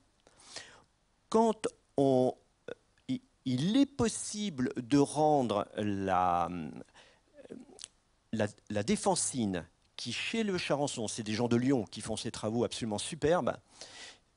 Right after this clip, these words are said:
euh, il est possible de rendre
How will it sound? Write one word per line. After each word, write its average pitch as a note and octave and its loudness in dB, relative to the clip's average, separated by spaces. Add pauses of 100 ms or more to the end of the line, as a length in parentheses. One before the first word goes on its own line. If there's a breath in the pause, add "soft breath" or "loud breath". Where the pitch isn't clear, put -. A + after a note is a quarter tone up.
(200)
euh, E2 -4 (1400)
il D3 6
est F3 6
possible F#3+ -2
de D#3+ 2
rendre D3 2